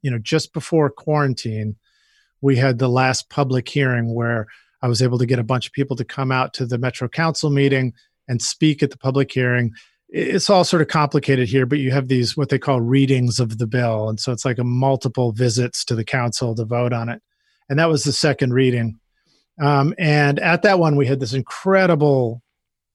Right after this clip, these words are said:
uh, turnout of support. You know, the entire music community came out, and they filled the, the, um, the pews in the back of the Metro Council,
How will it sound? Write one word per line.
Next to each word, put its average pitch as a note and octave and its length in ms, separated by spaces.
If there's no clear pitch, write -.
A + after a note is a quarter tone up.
uh, C3+ 220
turnout C3+ 580
of C#3 180
support. F#3 600
You C#3+ 100
know, C3 100
the C#3 80
entire D3+ 260
music C#3+ 320
community B2+ 380
came C3 320
out, C3+ 100
and A#2 100
they A#2 60
filled D3+ 600
the, B2+ 380
the, C3 220
um, A#2+ 420
the B2+ 100
pews D3 480
in C3 80
the B2 60
back B2+ 320
of B2 80
the B2 80
Metro B2+ 280
Council, B2+ 640